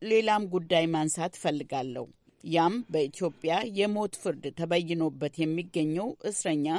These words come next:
አንዳርጋቸው ጽጌ ነው። እንደ አንድ ብሪታንያዊ ፖለቲከኛ ይህ ፈጽሞ ተቀባይነት የሌለው ነገር ነው።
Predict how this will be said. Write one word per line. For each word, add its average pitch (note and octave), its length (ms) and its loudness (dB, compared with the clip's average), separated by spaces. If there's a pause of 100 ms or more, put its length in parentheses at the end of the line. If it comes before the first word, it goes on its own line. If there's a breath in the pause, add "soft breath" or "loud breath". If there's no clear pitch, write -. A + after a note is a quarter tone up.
(480 soft breath)
አንዳርጋቸው G3 760 2
ጽጌ E3 280 -6 (120)
ነው። C#3+ 140 0 (540 soft breath)
እንደ C#3 240 0
አንድ F3+ 260 4 (100)
ብሪታንያዊ E3 760 0 (300)
ፖለቲከኛ F3 680 -2 (320)
ይህ A#3+ 260 -2
ፈጽሞ G#3 440 -4 (120)
ተቀባይነት E3+ 960 -2
የሌለው D#3 460 0
ነገር F#3+ 360 2
ነው። C#3 160 -2